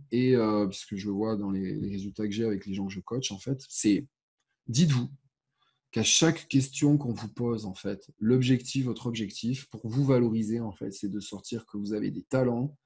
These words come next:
qui donnent des compétences. Ces compétences amènent à avoir des résultats qui ont amené à avoir des bénéfices pour l'entreprise, en fait. Voilà, donc ça, quelle que soit la question, faut arriver à mettre le paquet <laughs> et à dire,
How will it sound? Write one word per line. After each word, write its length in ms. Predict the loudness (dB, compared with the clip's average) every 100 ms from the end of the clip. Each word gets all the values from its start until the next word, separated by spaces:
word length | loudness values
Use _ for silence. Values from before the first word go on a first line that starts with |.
| _ _ _
qui 140 | -6 2
donnent 220 | 4 4
des 120 | 0
compétences. 880 | 4 4 6 6 4 2 -2 -4 -14 _ _ -8
Ces 140 | -4
compétences 560 | 2 2 4 2 0 -2
amènent 260 | 0 0
à 60 | 0
avoir 200 | -4 -6
des 200 | -4 4
résultats 720 | 6 6 4 2 0 0 -4 -8 _ _ _
qui 180 | 2 4
ont 100 | 8
amené 340 | 8 8 8
à 40 | 6
avoir 180 | 2
des 100 | 0
bénéfices 640 | 2 4 4 2 -4 -4 -4
pour 220 | -4 -2
l'entreprise, 680 | -4 -8 -16 -14 -14 -14 -18 _ -20
en 80 |
fait. 200 | -20 -20 -20 -4
Voilà, 260 | -2 0
donc 160 | -4 -10 -12
ça, 440 | -2 0 0 -4 _
quelle 200 | -2 0
que 100 | 0
soit 200 | 0 0
la 100 | 0
question, 480 | -4 -14 -8 -8 -8
faut 200 | -4 -2
arriver 520 | 2 2 4 2 2 -2
à 260 | -2 -2 -2
mettre 260 | -2 -4 -8
le 60 |
paquet 480 | -4 -6 -2 0 0 -2
<laughs> 80 | -4
et 80 |
à 80 | -4
dire, 200 | 0 0